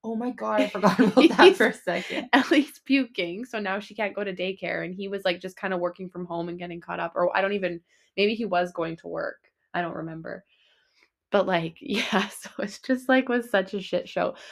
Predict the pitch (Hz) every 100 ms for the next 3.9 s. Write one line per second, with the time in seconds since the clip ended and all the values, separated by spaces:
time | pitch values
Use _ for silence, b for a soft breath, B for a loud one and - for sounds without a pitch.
0 | B 220 208 220 196 185 190 196 190 180
1 | 185 180 170 170 - _ _ - _ -
2 | 175 175 196 185 175 170 - 170 170 170
3 | 208 202 190 - 170 165 165 196